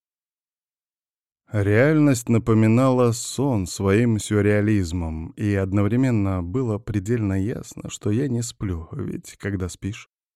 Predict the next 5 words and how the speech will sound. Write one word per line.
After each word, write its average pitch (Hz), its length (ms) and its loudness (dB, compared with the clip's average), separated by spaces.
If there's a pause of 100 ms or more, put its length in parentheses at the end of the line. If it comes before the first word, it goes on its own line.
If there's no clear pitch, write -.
(580)
любой 104 400 2
бред 120 320 2
воспринимается 101 960 -2
как 95 280 -10
должное. 85 640 -6